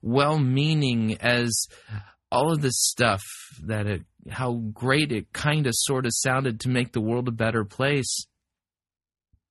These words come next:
it wasn't Christianity. It wasn't Christ. It didn't help people to know the only true God and Jesus Christ whom the Father has sent at all.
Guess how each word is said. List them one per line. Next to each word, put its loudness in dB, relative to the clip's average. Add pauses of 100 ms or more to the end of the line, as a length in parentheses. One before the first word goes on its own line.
(360)
it -2
wasn't 0
Christianity. -2 (420)
It -2
wasn't 0
Christ. -6 (540)
It -2
didn't 0
help -6
people -2 (440)
to -2
know 4
the -4
only 2
true -2
God 0
and -2
Jesus -2
Christ -2
whom 0
the -4
Father -4
has -8
sent -6 (1700)
at -4
all. -4